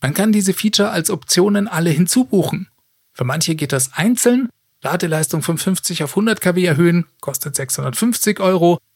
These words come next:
Wärmepumpe lag, glaub ich, bei tausendzweihundertfünfzig Euro. Aber für manche Features, da muss man dann eben doch schon zu einer der besser ausgestatteten Varianten wechseln. Zum Beispiel, wenn man eine Rückfahrkamera möchte.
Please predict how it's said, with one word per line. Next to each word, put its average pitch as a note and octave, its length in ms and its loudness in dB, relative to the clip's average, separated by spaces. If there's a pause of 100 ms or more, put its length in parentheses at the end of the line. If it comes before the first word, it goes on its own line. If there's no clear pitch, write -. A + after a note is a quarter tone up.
(220)
Wärmepumpe F3+ 560 2
lag, D#3+ 200 2
glaub D#3 200 0
ich, D#3 100 0
bei D3 140 -2
tausendzweihundertfünfzig D#3 1160 -2
Euro. E3+ 440 2 (580)
Aber F#3+ 240 0
für G3+ 100 2
manche G3+ 360 2
Features, E3+ 520 -2
da G3 100 -4
muss D4 200 -2
man C4 120 -2
dann A#3 140 0
eben A#3 280 0
doch - 160 -2
schon G#3+ 280 2
zu - 200 0
einer F#3 220 0
der F3+ 120 0
besser G3 340 -2
ausgestatteten E3 720 -2
Varianten D3 500 0
wechseln. - 380 -2 (720)
Zum D3+ 120 -8
Beispiel, G3 280 0
wenn - 100 -12
man G#3+ 160 2
eine G3+ 220 4
Rückfahrkamera F3 720 0
möchte. C3+ 380 -4